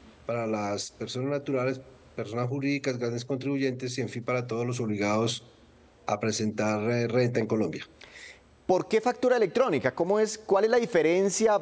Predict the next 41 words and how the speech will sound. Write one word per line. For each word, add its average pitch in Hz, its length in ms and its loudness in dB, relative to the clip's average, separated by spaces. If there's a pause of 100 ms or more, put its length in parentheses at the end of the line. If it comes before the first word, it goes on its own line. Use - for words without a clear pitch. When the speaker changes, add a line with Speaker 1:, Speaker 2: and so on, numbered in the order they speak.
(140)
Speaker 2:
digamos, 135 300 2
pensando 175 480 2
como 185 240 2
país, 151 420 4 (160)
en 143 220 0
tener 143 240 2
la, 175 440 4
la 123 220 4
factura 180 460 2
tradicional, 151 680 4
la 156 120 4
que - 80 -4
existía 156 600 2
antes, 175 420 2 (300)
que 117 120 0
me 117 120 2
llenaban 120 400 4
a 139 80 4
mano 156 400 4
o 123 100 2
con 113 160 -2
una 135 120 0
impresora, 156 460 2
me 151 80 4
la 127 60 2
entregaban, 131 500 2 (240)
a 175 200 2
tenerla, 190 720 2
eh, 151 480 4
eh, 139 180 2
de 160 80 4
manera 160 240 4
electrónica? 170 640 2
¿Cuál 196 160 2
es 220 80 -2
el 226 140 0
beneficio 185 400 0
para 190 180 4
todos? 180 460 0 (1400)
Speaker 1:
Sí, 220 360 2
Víctor. 175 520 2